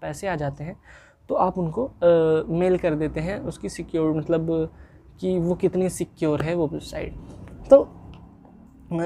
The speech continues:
इसी हिसाब से बग बाउंटी काम करती है। और यहाँ पे मतलब जितने भी हैकर्स हैं, अ,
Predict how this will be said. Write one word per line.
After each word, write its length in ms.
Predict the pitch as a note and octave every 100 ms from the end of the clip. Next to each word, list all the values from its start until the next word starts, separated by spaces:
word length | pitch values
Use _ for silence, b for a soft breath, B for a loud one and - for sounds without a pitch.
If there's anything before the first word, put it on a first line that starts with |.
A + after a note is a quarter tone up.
| F3+
इसी 220 | G3 A#3
हिसाब 260 | G#3+ G3+ G3
से 160 | -
बग 180 | F#3+ F#3
बाउंटी 340 | F3 E3+ D#3+ F3+
काम 300 | E3+ E3+ E3
करती 320 | D3+ C#3+ C#3+
है। 200 | D#3 - b b - -
और 400 | D#3+ D#3 D#3 D3
यहाँ 340 | D#3 D#3 E3+
पे 140 | F3
मतलब 380 | E3+ E3 E3+ D#3+
जितने 400 | D#3+ - F3 F#3+
भी 160 | E3 D#3+
हैकर्स 460 | D3 C#3+ D#3 D3
हैं, 160 | D#3 D3 B B B -
अ, 300 | D3+ C#3+